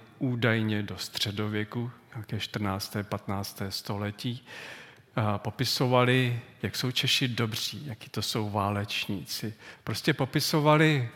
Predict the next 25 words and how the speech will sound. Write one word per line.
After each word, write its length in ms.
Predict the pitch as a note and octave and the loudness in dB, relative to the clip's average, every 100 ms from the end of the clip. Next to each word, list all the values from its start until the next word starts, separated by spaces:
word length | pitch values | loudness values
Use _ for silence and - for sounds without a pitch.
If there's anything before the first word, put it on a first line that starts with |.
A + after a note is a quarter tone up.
| - | -10
krásné 680 | - A2 A2+ - - C#3+ C3+ | 0 2 2 0 2 4 4
hodnoty 800 | G#2+ G#2+ G#2+ A#2 A#2+ C#3 C3+ C3 - - | 2 -2 0 0 0 0 -2 -4 -12 -4
českého 1120 | - A#2+ A2 - - C3+ C3 B2 B2+ B2 A#2+ - | 0 2 2 0 2 2 4 2 0 0 -4 -2
národa. 720 | A2+ G#2 G#2 G2+ G2 F2 B2+ - - - - _ _ _ _ - | 0 2 0 -2 -4 -8 -10 -18 -20 -20 -20 _ _ _ _ -12
A 80 | |
pro 120 | - A2 | -10 -4
Čechy 300 | - - C#3+ | -2 0 0
to 180 | D#3 | 2
bylo 360 | C#3 C3+ C3+ B2 G2+ G2 | 2 4 4 2 0 2
velmi 360 | A#2+ B2+ C3 | 4 4 2
důležité, 800 | A#2+ A#2 C3 B2 G2 - G2 F#2+ - - - | 2 0 0 -2 -6 -6 -6 -8 -12 -18 -10
protože 680 | - - A2+ G#2 A2+ A2 G2+ - - - - - - - | -8 -6 -4 0 2 2 0 -8 -20 -20 -20 -20 -20 -4
najednou 300 | G2+ G#2 A2 | 0 2 0
v 60 | - | 0
porovnání 600 | A#2+ A2 A2 G#2+ G#2 G2+ | 0 2 2 2 0 -2
s 120 | - | 0
Německem, 580 | A2+ A2 G2+ - A2 G#2+ | 0 0 -2 -2 -2 -2
s 80 | |
Francií 800 | - G#2+ G#2 - - A2+ A#2 A#2 C3 | -2 -2 0 0 0 0 -2 -4 -2
mohli 260 | G#2+ A2+ | 0 0
říct, 320 | - A2+ - | -2 -6 -6
"Jo, 300 | A2 G2+ G2 | -6 -4 -2
my 140 | G2+ G2+ | -2 0
máme 280 | G2+ G2 G2+ | 0 -2 -2
taky 340 | G#2 - | -4 -4